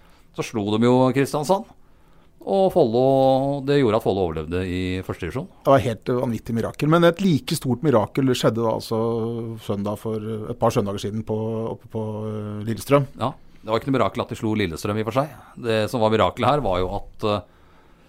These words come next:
Speaker 1: Sandnes, som var, eh, i Nøtterøy, også de for å bare gjøre ferdig sesongen.
Speaker 2: Hadde ikke med seg den antatt beste spilleren sin, eller han spilte
Speaker 1: Nei,
Speaker 2: ikke.
Speaker 1: de skulle bare fullføre, og så var det sommerferie.
Speaker 2: Ja.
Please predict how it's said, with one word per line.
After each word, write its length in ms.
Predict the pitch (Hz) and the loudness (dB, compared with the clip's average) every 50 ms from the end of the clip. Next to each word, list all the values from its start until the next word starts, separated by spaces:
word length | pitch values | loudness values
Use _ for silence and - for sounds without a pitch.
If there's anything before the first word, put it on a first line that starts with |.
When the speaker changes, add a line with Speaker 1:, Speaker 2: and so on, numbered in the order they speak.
| _ _ _ _ | _ _ _ _
Speaker 1:
Sandnes, 720 | - - - - 147 117 95 92 135 180 - - - - - | -16 -6 -2 -2 0 0 0 -2 -2 -4 -4 -6 -10 -12 -12
som 160 | - - 127 127 | -12 -10 -6 -4
var, 260 | 120 117 117 113 120 117 | -2 0 0 2 0 0
eh, 580 | 120 120 120 120 117 117 117 117 117 117 120 - | 0 0 0 0 0 -2 -2 -4 -4 -6 -8 -8
i 340 | - 120 113 110 113 117 120 | -8 -6 -4 -2 0 0 0
Nøtterøy, 840 | 127 123 - - - 110 117 156 185 190 180 147 131 120 110 - - | 0 0 -2 0 2 2 4 4 2 0 -4 -6 -8 -10 -14 -12 -10
også 200 | 127 - - 117 | -6 -4 -4 -2
de 180 | 110 117 131 170 | -2 -2 -4 -4
for 180 | 160 - 180 160 156 | -4 -2 -2 0 0
å 80 | 156 | 2
bare 220 | 151 143 120 123 127 127 123 123 127 127 127 127 | 2 2 2 2 0 0 0 -2 -2 -2 -2 -2
gjøre 240 | 131 131 123 101 - | 2 4 4 4 4
ferdig 220 | - 95 90 90 | 2 -2 -2 -2
sesongen. 320 | 110 107 107 110 135 185 - - _ _ _ _ _ _ _ _ _ - | -2 -2 0 -2 -2 -4 -6 -12 _ _ _ _ _ _ _ _ _ -6
Speaker 2:
Hadde 180 | 151 113 110 110 | -4 -2 -2 0
ikke 280 | - 127 123 127 127 123 | 2 4 4 4 4 4
med 200 | 117 107 101 101 | 2 0 -2 -4
seg 420 | - - 117 120 120 120 123 120 117 | -4 -2 -2 0 0 0 0 -2 -2
den 140 | 117 120 117 | -2 -2 -2
antatt 360 | 107 104 98 - 104 98 - | -4 -4 -6 -6 -8 -8 -8
beste 220 | - 101 - - 95 | -8 -8 -8 -10 -12
spilleren 280 | - 107 95 92 92 98 | -10 -10 -10 -10 -10 -4
sin, 220 | - 147 196 233 | -2 0 0 0
eller 140 | 208 147 139 135 127 | 0 2 2 0 0
han 20 | |
spilte 380 | - 135 113 - 127 98 104 117 | 0 -4 -4 -2 -2 -2 -2 -2
Speaker 1:
Nei, 80 | 107 | 0
Speaker 2:
ikke. 180 | - 143 175 226 | 0 0 0 0
Speaker 1:
de 60 | 165 | -2
skulle 180 | - - 117 104 | -4 -6 -4 -4
bare 140 | 98 90 | -4 -4
fullføre, 400 | - 113 90 - - 95 95 117 139 | -6 -6 -8 -6 -4 -2 0 0 0
og 60 | 117 | -2
så 140 | 101 113 101 95 | -4 -6 -6 -6
var 140 | 92 87 | -6 -6
det 100 | 87 87 82 | -6 -8 -8
sommerferie. 420 | - 95 78 - 87 87 117 135 - - - - - _ - | -8 -10 -10 -10 -10 -8 -8 -10 -10 -14 -20 -20 -20 _ -14
Speaker 2:
Ja. 100 | - - | -14 -14